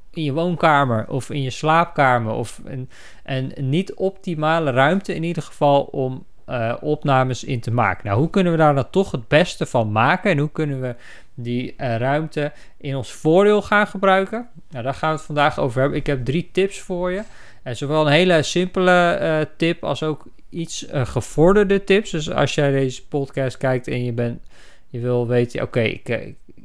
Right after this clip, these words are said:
ben al wat verder en ik wil echt mijn akoestiek wat beter aanpassen." Nou, ik ga het niet te moeilijk maken, dat beloof ik je. Maar ik, eh, heb drie tips voor je die, eh,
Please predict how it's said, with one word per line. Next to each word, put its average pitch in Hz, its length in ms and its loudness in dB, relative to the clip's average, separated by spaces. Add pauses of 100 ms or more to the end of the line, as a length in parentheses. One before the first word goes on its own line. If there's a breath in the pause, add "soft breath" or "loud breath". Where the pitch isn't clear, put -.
(240)
ben 135 340 -2
al 143 120 2
wat 123 220 0
verder 147 340 2
en 135 140 0
ik 131 100 -4
wil 131 340 0
echt - 260 -2
mijn 135 120 0
akoestiek - 440 -4
wat 156 140 -8
beter 135 260 0
aanpassen." 156 540 0
Nou, 156 60 -10
ik - 80 -10
ga 143 60 6
het 139 100 2
niet 190 120 2
te 151 80 0
moeilijk 170 300 2
maken, 196 320 2
dat 135 80 -8
beloof 160 320 0
ik - 80 -18
je. 180 160 -4 (360 loud breath)
Maar 143 380 0
ik, 139 240 -6
eh, 139 360 4
heb 131 140 -2
drie 139 320 0
tips 156 260 2
voor 104 280 -4
je 104 60 -2
die, 113 260 0
eh, 113 140 0